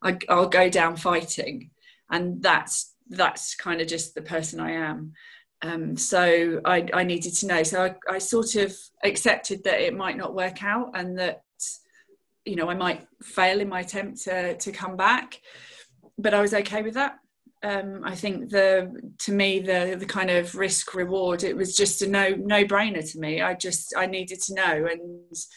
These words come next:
I had the opportunity. I mean, it took me three years to get back to full training. Um, and, you know, and it's tough with an injury like that.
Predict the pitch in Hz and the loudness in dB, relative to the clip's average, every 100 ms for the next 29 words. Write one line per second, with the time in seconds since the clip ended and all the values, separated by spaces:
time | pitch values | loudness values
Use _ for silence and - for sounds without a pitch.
0 | - - _ 190 185 180 190 180 170 - | -20 -20 _ 0 0 0 0 0 -2 -4
1 | 175 180 214 240 262 - - - 196 185 | -4 -4 -2 -2 -4 -12 -20 -8 -6 -4
2 | - 233 208 185 - 214 202 196 180 180 | -2 -2 -2 -6 -2 2 2 2 2 0
3 | - 175 180 165 180 - 180 196 202 196 | -2 0 0 2 0 -2 -6 -4 -2 -2
4 | 151 160 165 226 - _ - - 359 - | -2 -2 -2 -6 -8 _ -20 -10 -10 -10
5 | - 180 180 175 175 180 - - 185 185 | -6 0 0 0 -4 -8 -10 0 2 2
6 | 185 - 214 196 196 220 - 320 - 269 | -2 0 2 2 2 0 2 2 2 4
7 | 240 233 208 214 202 185 185 160 190 - | 6 6 4 2 4 4 2 2 2 -2